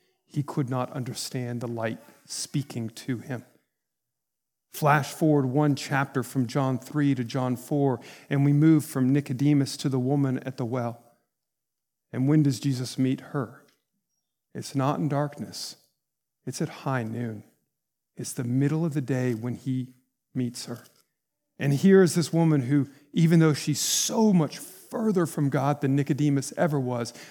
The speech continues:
she doesn't have his knowledge of the Word of God. She doesn't have his knowledge of the law. Her life is a moral train wreck. She's on man number six. And even though all of those things are wrong with her, she gets it.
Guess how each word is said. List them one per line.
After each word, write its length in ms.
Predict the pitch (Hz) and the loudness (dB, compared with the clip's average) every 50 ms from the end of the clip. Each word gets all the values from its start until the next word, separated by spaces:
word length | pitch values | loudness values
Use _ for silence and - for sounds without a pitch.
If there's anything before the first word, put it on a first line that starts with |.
| - - | -20 -14
she 200 | - - 233 202 | -6 -2 0 2
doesn't 300 | 165 147 135 - 127 104 | 2 2 0 0 -4 -6
have 280 | - - 131 110 104 | -2 -2 -2 -2 -4
his 220 | 117 113 113 - - | -8 -10 -8 -4 -4
knowledge 360 | 131 117 117 117 120 110 - | -4 -2 -2 -4 -6 -6 -6
of 60 | 123 | -6
the 60 | 120 | -6
Word 240 | 113 113 123 127 123 | -6 -4 -4 -4 -4
of 120 | 127 110 - | -4 -6 -4
God. 260 | 156 139 139 151 139 | -4 -4 -4 -4 -6
She 160 | - - 175 | -6 -6 -4
doesn't 360 | 139 180 151 131 143 135 - | -2 -2 -2 -2 -2 -4 -4
have 240 | - 151 139 131 113 | -4 -4 -4 -4 -4
his 180 | 139 123 - 151 | -6 -8 -4 -4
knowledge 340 | 143 127 131 143 135 - | -4 -2 -2 -4 -4 -4
of 100 | 147 127 | -6 -6
the 80 | 120 127 | -6 -6
law. 360 | 117 127 131 131 147 151 143 - - - - - - - | -6 -4 -4 -4 -4 -4 -6 -8 -16 -20 -20 -18 -8 -2
Her 120 | 190 170 | -2 0
life 360 | 156 165 170 185 180 185 - | 2 2 4 2 2 2 0
is 100 | 160 - | -2 0
a 60 | 147 | 2
moral 400 | 135 139 156 175 185 170 147 131 | 2 2 2 2 2 2 0 -2
train 640 | - - - - - - - 185 185 180 165 139 113 | -4 -6 -10 -10 -8 -6 -4 -2 0 0 0 0 -2
wreck. 320 | 117 110 - - - - - _ _ _ _ _ _ _ _ _ _ | -4 -8 -8 -10 -14 -20 -20 _ _ _ _ _ _ _ _ _ _
She's 220 | - - 185 160 165 | -4 0 0 2 4
on 240 | 175 165 160 147 143 | 4 4 4 4 2
man 260 | 156 165 170 160 147 | 2 2 2 2 2
number 220 | 151 143 127 120 | 2 0 -2 -2
six. 720 | - - - - - 135 - - - - - - - - _ _ _ _ _ _ _ _ _ _ _ _ _ _ _ _ _ _ _ _ _ _ _ _ _ _ _ - | -4 -6 -6 -6 -4 -4 -6 -6 -10 -14 -14 -14 -14 -16 _ _ _ _ _ _ _ _ _ _ _ _ _ _ _ _ _ _ _ _ _ _ _ _ _ _ _ 0
And 100 | 143 165 | 6 6
even 220 | 214 220 254 208 | 8 8 8 8
though 180 | 175 156 139 - - | 6 6 4 0 -2
all 240 | - 170 196 214 220 | 0 2 4 4 4
of 120 | 202 160 - | 2 2 2
those 220 | 190 180 175 175 | 2 2 2 0
things 320 | - 185 180 175 156 - | 0 0 2 2 2 2
are 80 | 156 143 | 0 -2
wrong 380 | 127 127 135 160 180 196 202 175 | -2 -2 -2 0 0 2 2 2
with 180 | 143 120 - | 0 -2 -4
her, 300 | - - 110 104 - - _ _ _ _ _ _ _ _ _ _ _ _ _ _ _ _ _ _ | -6 -8 -8 -8 -10 -16 _ _ _ _ _ _ _ _ _ _ _ _ _ _ _ _ _ _
she 240 | - - - - 131 | -18 -12 -6 -6 -6
gets 460 | 113 117 131 127 170 - - - - | -6 -4 -6 -6 -6 -6 -8 -10 -12
it. 260 | - - - - | -14 -16 -18 -18